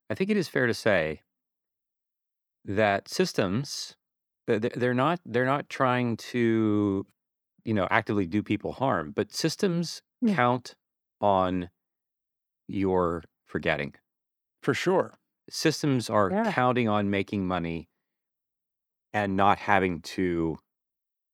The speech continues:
Speaker 1: have any skin in the game for it. They're, they're counting on you signing up for something and then forgetting about it.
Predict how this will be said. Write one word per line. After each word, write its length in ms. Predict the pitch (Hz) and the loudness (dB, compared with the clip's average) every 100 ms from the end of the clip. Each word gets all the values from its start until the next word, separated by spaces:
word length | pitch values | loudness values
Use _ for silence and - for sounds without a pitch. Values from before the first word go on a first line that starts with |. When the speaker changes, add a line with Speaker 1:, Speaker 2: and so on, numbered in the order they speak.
| _ _ _ - | _ _ _ -2
Speaker 1:
have 180 | 110 | 0
any 120 | 92 92 | 0 -4
skin 240 | - 104 | -2 -2
in 60 | 85 | 0
the 80 | |
game 220 | 73 73 67 | -4 -6 -6
for 180 | 82 | -8
it. 40 | 71 | -4
They're, 140 | 87 - | -4 -2
they're 180 | 113 | -4
counting 340 | - 143 127 101 | -2 0 2 0
on 140 | 90 | 0
you 120 | 90 | -2
signing 360 | 85 104 98 92 | -2 0 0 -2
up 120 | 85 | -4
for 80 | 101 | -8
something 400 | - 85 90 85 | -4 -4 -2 -2
and 80 | 82 | -2
then 180 | 85 80 | -4 -6
forgetting 380 | - 80 80 76 | -8 -4 -2 -2
about 200 | 73 69 | -4 -6
it. 120 | - | -6